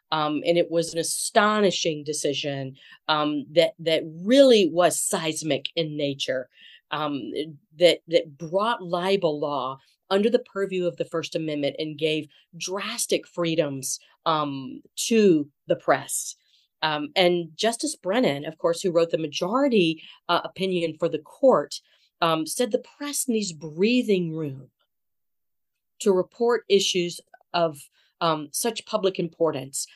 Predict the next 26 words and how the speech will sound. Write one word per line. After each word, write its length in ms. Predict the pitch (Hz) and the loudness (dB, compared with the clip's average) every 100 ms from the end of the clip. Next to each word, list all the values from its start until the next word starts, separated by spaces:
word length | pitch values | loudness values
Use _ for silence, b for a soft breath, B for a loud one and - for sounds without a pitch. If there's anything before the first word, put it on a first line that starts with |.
| b b | b b
with, 360 | 175 202 202 - | 4 4 2 -2
with, 300 | 190 190 - _ _ _ | 0 0 -4 _ _ _
without 720 | 180 190 190 - 202 233 226 - - _ | 0 2 2 -4 -2 2 0 -2 -16 _
fear 460 | 233 202 170 156 - b | 4 6 6 2 -6 b
of 220 | 175 165 - | 0 0 0
being 400 | 185 170 160 139 | 0 0 -4 -8
bogged 420 | 180 208 214 180 | -4 -2 -2 -4
down 420 | 185 165 165 156 139 | -4 -4 -4 -6 -8
with 180 | 156 - | -10 -6
these 220 | 160 160 | -6 -6
costly 800 | - - 202 202 - 180 175 165 b b | -12 -4 -2 -2 0 2 2 0 b b
and 180 | 170 160 | -2 2
devastating 640 | 160 160 165 170 151 147 139 | 2 2 2 -2 -2 -4 -8
libel 400 | 151 151 147 143 139 | -6 -4 -4 -4 -6
suits. 520 | - 147 - - - b b b | -4 -4 -4 -10 -12 b b b
And 300 | 190 175 175 151 151 | 0 2 0 -4 -4
Brennan 400 | 202 294 339 240 | 2 4 4 2
even 340 | - 202 175 | 2 2 0
said, 460 | 175 - 143 143 170 - B B _ _ _ - _ _ _ _ _ _ _ _ _ _ _ - | -2 -4 -2 -2 -4 -10 B B _ _ _ -20 _ _ _ _ _ _ _ _ _ _ _ 2
"And 220 | 202 202 _ _ _ _ | 2 0 _ _ _ _
mistakes 640 | 214 214 - - 285 294 262 | 0 0 0 0 0 0 0
are 40 | |
gonna 160 | 214 190 | 2 4
be 140 | 180 | 2
in-, 140 | 160 - - | 0 -4 -4
inevitable 680 | 170 151 147 135 127 - | -2 0 -2 -4 -6 -10